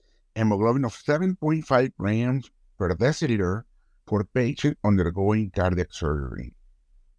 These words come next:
And hemoglobin of eight grams per deciliter for those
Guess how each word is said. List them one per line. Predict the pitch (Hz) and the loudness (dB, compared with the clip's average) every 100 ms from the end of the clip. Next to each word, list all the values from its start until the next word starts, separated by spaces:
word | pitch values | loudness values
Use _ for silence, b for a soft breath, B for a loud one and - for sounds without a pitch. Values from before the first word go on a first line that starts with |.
| _ _ _ - | _ _ _ -8
And | 120 120 - | -4 -4 -2
hemoglobin | 147 208 139 131 123 | 0 2 2 2 2
of | 123 - _ | -2 -6 _
eight | 131 147 180 | -2 0 -2
grams | - 117 131 139 143 - | -4 -4 -2 -2 -6 -4
per | 104 | -2
deciliter | 110 135 113 90 92 82 - _ _ _ - | 0 -2 -2 -4 -4 -4 -12 _ _ _ -4
for | 107 | -2
those | 101 110 143 160 | 0 2 2 0